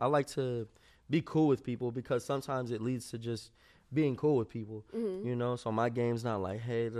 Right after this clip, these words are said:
Speaker 1: da, da, like, let's go out." Like, I don't like to be, um, like, pushy about anything.
Speaker 2: For sure.
Speaker 1: So I just like to be cool.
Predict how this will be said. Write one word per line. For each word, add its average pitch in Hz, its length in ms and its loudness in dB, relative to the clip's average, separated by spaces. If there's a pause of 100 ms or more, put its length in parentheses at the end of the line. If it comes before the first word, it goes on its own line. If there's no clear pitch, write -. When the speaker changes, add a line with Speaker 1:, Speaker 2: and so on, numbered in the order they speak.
(220)
Speaker 1:
da, - 40 -
da, 123 240 2
like, 107 200 -4
let's 113 140 -8
go 104 240 -6
out." 117 260 4
Like, 92 160 -6 (440)
I 117 80 6
don't 127 240 4
like 120 220 4 (100)
to 120 80 -6
be, 113 640 -2 (120)
um, 104 640 -6 (1000)
like, 95 400 -4
pushy 123 460 -2
about 117 300 -4
anything. 131 420 -6
Speaker 2:
For 202 120 -4
sure. 170 300 -10
Speaker 1:
So 95 80 -4
I 104 100 0
just 117 160 -4
like 107 140 -2
to - 80 -14
be 98 180 -10
cool. 110 460 0